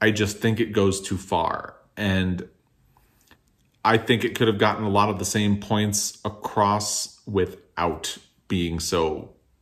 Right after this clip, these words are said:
in your face about some of the violence. But again, my full review will be down below if you would like to check it out. Let's move on to the next one, which is The Books of Jacob by Olga Tokarczuk.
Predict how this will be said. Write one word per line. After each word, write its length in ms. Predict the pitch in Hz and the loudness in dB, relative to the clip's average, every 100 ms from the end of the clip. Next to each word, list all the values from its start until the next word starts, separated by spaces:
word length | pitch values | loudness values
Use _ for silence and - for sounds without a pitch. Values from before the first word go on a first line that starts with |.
| _ | _
in 160 | 95 87 | -4 0
your 140 | 80 | -2
face 680 | 71 76 - - - - - _ | -2 -4 -4 -6 -8 -10 -14 _
about 540 | - 87 71 - - - | -6 -4 -4 -8 -14 -8
some 180 | - 82 | -4 -2
of 280 | 73 - - | -4 -8 -16
the 160 | - - | -12 -8
violence. 440 | 69 - - - | -8 -8 -12 -14
But 240 | - - - | -12 -10 -2
again, 360 | 123 113 - - _ | 0 0 -2 -10 _
my 140 | - 110 | -4 -2
full 200 | - 117 | 2 4
review 260 | 98 92 | 4 2
will 100 | 87 | -2
be 140 | 85 87 | -2 -4
down 220 | 76 71 | -4 -6
below 300 | 71 64 - - - - _ | -6 -6 -10 -18 -20 -20 _
if 160 | 101 98 | -2 2
you 60 | 95 | 0
would 140 | 90 | 0
like 180 | 80 - | -2 -4
to 60 | - | -8
check 200 | 85 - | -8 -6
it 60 | |
out. 240 | - - - - - - - - _ - | -8 -10 -20 -20 -20 -20 -20 -20 _ -4
Let's 160 | 95 | 2
move 160 | 104 98 | 2 4
on 160 | 90 90 | 2 0
to 60 | |
the 100 | 90 | 0
next 320 | 101 95 - | 2 2 -2
one, 180 | 90 71 | -4 -4
which 160 | 92 95 | -4 -2
is 140 | 95 | -2
The 60 | 101 | -2
Books 440 | 95 170 - - - | 2 0 0 -8 0
of 360 | 120 117 - | 2 2 -2
Jacob 380 | 104 104 98 101 | 0 2 2 0
by 140 | 95 92 | -2 0
Olga 380 | 110 107 107 | -2 2 0
Tokarczuk. 760 | - - - 101 95 101 92 | -2 -8 -2 0 2 0 -2